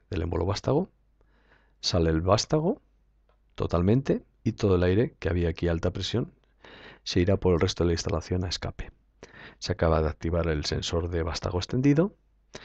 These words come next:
y ahora vamos a realizar el movimiento complementario, es decir, vamos a introducir aire por aquí, por la vía lateral izquierda a alta presión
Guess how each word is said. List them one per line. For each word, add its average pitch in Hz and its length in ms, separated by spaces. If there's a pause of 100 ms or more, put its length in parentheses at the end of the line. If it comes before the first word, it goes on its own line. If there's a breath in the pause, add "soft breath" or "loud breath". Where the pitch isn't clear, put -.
(300 loud breath)
y 107 100
ahora 117 160
vamos 107 340
a 107 140
realizar 98 440
el 110 80
movimiento 82 400
complementario, 92 640
es 87 60
decir, 80 240
vamos 80 280
a 87 40
introducir 82 520
aire 80 260
por - 180
aquí, 87 240
por 69 180
la 52 60
vía 85 220
lateral 82 340
izquierda 85 380
a - 80
alta 123 260
presión 143 480